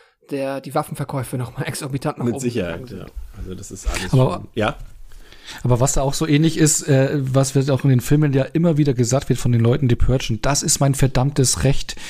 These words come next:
Speaker 3: Ich
Speaker 2: Ja.
Speaker 3: nehme von meinem Recht Gebrauch und das ist halt das, was halt auch die Waffen nach in den U S A sagen. „Das ist
Speaker 2: Exakt.
Speaker 3: mein verdammtes Recht, eine Waffe.“ Also da siehst du auch so eine Parallele, finde ich.
Speaker 2: Genau, komplett, ja,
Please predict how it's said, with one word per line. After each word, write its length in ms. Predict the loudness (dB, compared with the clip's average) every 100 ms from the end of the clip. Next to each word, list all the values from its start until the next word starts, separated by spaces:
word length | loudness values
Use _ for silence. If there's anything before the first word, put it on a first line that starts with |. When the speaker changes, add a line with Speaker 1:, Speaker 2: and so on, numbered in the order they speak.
| -12 -14 -8 0
Speaker 3:
Ich 160 | 2
Speaker 2:
Ja. 140 | 4 4
Speaker 3:
nehme 120 | 4
von 120 | 4
meinem 160 | 4 4
Recht 220 | 2 2
Gebrauch 360 | 2 2 2 2
und 140 | 2
das 80 | 2
ist 120 | 2
halt 200 | 0 2
das, 240 | 0 2
was 180 | 0 2
halt 160 | 0 0
auch 80 | 0
die 220 | 0 2
Waffen 260 | 2 4
nach 160 | 4 4
in 60 | 2
den 100 | 2
U 80 |
S 140 | 2 2
A 180 | 2 4
sagen. 320 | 4 2 2
„Das 140 | 2
ist 60 | 2
Speaker 2:
Exakt. 100 | 2
Speaker 3:
mein 80 | 2
verdammtes 540 | 2 2 0 0 2
Recht, 240 | 2 2 2
eine 100 | 2
Waffe.“ 300 | 2 2 0 -2 -6 -2
Also 120 | 2
da 240 | 4 2
siehst 260 | 4 2 2
du 60 | 0
auch 140 | 0
so 100 | 0
eine 80 | 0
Parallele, 520 | 0 0 0 0 -2
finde 260 | -6 -12 -12
ich. 60 | -16 -20 -8
Speaker 2:
Genau, 300 | -4 -4 -4 -10 -14
komplett, 340 | -10 -6 -6 -6
ja, 180 | -10